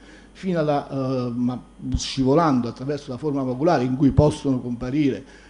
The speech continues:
gli episodi di Tumarkin, eh, e, eh, la sovrapposizione anche per esempio di vertigini da, da posizionamento, e la maniera torpida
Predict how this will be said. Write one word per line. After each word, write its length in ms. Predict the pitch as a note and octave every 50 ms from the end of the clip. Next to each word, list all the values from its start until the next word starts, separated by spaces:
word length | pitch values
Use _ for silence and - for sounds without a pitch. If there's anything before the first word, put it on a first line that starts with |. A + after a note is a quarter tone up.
| -
gli 100 | - C3
episodi 420 | D3+ D3 C#3 C#3+ C3+ D#3 D3 C#3 C3+
di 100 | C3+ A#2+
Tumarkin, 840 | C3+ C3+ D#3 E3+ E3 C#3 A#2+ A#2 - A#2 A#2 A#2 A#2 A#2 A#2 B2 -
eh, 1300 | - C3+ C3 B2 B2 A#2+ A#2+ A#2+ A#2 A#2 A#2 A#2 A2+ A2+ A2+ A2+ A#2 A#2 A2+ A2+ A2+ A2 A2 A2 G#2+ G#2+ G#2 G#2+ A2+ A#2+ A2+ A#2 A2+ A2+ A#2+ C3 - - -
e, 320 | - D#3 E3 E3 C#3 - - - -
eh, 200 | - C3+ B2 B2+
la 140 | C3 C#3 C#3
sovrapposizione 720 | - E3 D3 D3 C#3+ A#2+ C3 C3+ C3+ C3+ C3+ C#3 C#3 C3
anche 220 | C#3 C#3 C3+ A#2+ A#2
per 120 | A2+ A#2+
esempio 360 | C3+ C#3+ D3+ D3 C3+ B2 A2+
di 100 | A2+ A#2
vertigini 480 | A#2 C3+ C3 C3+ - C#3 C3 B2 B2+ B2
da, 160 | A#2+ A#2+ A2+ -
da 240 | D3 C3 A#2 B2 B2
posizionamento, 680 | C3 D3+ D3+ G3 F#3+ - C4 C4+ B3+ F3 C3 - D3 -
e 100 | A3+ A3
la 120 | G#3+ G#3
maniera 260 | G3+ G3+ G3 G3+ G3+ F#3+
torpida 600 | G3+ - C#3+ B2 A#2+ - - C#3 C3+ D#3 D3+